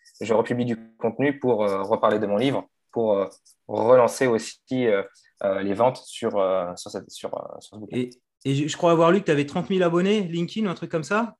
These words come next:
Speaker 2: Il faut aller vers ça alors ? Il faut générer des, des abonnés, sinon ça sert à rien de faire des publications. Ça va être plus compliqué de,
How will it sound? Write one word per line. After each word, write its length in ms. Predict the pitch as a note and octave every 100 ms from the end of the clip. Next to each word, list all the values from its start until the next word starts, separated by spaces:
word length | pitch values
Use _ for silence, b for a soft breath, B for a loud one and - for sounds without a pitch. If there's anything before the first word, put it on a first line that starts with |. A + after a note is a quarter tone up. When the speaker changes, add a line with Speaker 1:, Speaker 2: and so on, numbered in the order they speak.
| -
Speaker 2:
Il 160 | C3
faut 140 | C3+ F3
aller 160 | F#3+
vers 160 | F3+ E3+
ça 160 | G#3 A#3+
alors ? 320 | G#3 A3 E3
Il 40 | -
faut 100 | D3+
générer 380 | D#3+ E3 F3
des, 200 | D#3+ D#3
des 180 | D#3 D3+
abonnés, 320 | D#3+ E3 G3+ A#3
sinon 200 | - F3
ça 120 | D#3+
sert 160 | -
à 100 | D3
rien 240 | D3+ F3+ F3+
de 280 | D#3+ D3 C#3+
faire 140 | D3+
des 100 | D3
publications. 560 | C#3+ D3+ D3 C#3 G3+ G#3 _ _
Ça 140 | D3
va 20 |
être 80 | C#3+
plus 100 | E3
compliqué 380 | E3 D#3 D#3 F3
de, 420 | D#3+ D3+ C#3+ C#3